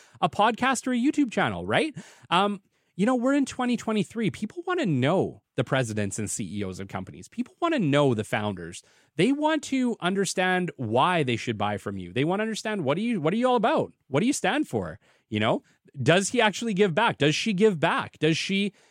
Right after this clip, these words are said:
share information with the world, right? Like, a podcast is such an awesome thing. And I'm so fortunate to be here and to be able to,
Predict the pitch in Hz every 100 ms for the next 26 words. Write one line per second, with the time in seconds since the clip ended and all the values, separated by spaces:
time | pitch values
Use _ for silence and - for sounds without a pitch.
0 | _ - - 170 214 202 196 202 196 185
1 | 202 185 170 135 196 220 92 98 143 170
2 | 131 - - _ 151 - 311 294 330 -
3 | 240 - 185 196 - - 123 120 110 98
4 | 98 87 92 120 - 208 - 127 135 -
5 | 113 101 - 120 107 123 131 98 95 104
6 | 110 113 107 -